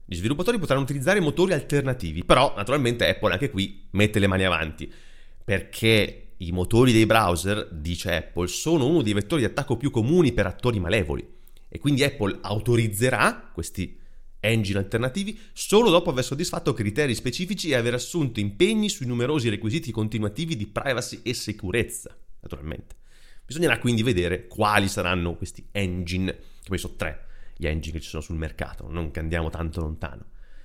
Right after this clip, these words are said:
Ma bisogna vedere quale engine sarà autorizzato dopo aver passato la censura di Apple. Saltiamo la parte dei pagamenti che abbiamo già visto, i pagamenti N F C che abbiamo già visto,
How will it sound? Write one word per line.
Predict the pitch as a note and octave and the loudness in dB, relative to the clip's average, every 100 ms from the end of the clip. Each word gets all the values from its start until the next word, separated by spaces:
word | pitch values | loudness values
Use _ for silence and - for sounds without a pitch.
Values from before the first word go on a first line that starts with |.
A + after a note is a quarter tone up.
| - - | -14 -4
Ma | A2+ | 2
bisogna | D3+ | 4
vedere | D#3+ B2 | 6 4
quale | A#2 C#3+ C3 A2+ G#2 | 2 4 6 6 6
engine | G2+ G2 F#2+ | 6 4 0
sarà | F2+ - E2 E2+ - - | -2 -4 -2 -2 -4 -6
autorizzato | G#2 A2+ A2+ G#2 F#2+ - F#2+ - - | 4 6 6 2 0 -2 -4 -4 -8
dopo | - E2+ | -6 -2
aver | E2+ F2 - | -2 -2 -6
passato | - - - - - - - - - - - - - - - - - - - - - - | -10 -10 -10 -10 -10 -10 -12 -14 -20 -18 -16 -16 -16 -18 -20 -20 -20 -20 -20 -20 -18 -2
la | F#2+ A2 | 4 6
censura | - A#2+ A2 - A2+ F#2 F2 F2 | 6 2 2 0 0 0 0 0
di | F#2+ F#2+ | -2 -4
Apple. | - - - - | -4 -6 -8 -4
Saltiamo | A2+ A2 D#3 | -2 4 4
la | C#3 | 6
parte | C3+ C3 - G2 - | 4 2 2 0 0
dei | G2 F#2+ | -2 0
pagamenti | A2 G2 G#2 F#2+ - - | 4 4 4 2 -2 -6
che | F#2+ | -4
abbiamo | F#2 G2 | 0 0
già | F#3+ | -2
visto, | E3+ F2 - F3+ - - - - - - - - - - | -4 -6 -6 -8 -8 -18 -20 -18 -16 -16 -16 -18 -20 -8
i | G#2 | 0
pagamenti | A2+ A2 A2+ A#2 | 2 4 2 2
N | F#2+ | 0
F | - G2 | -2 -2
C | - G2+ - | -2 -2 -6
che | - | -6
abbiamo | E2+ F#2 | -4 -2
già | D3 | 0
visto, | G#3+ - D#3 | -2 -2 -4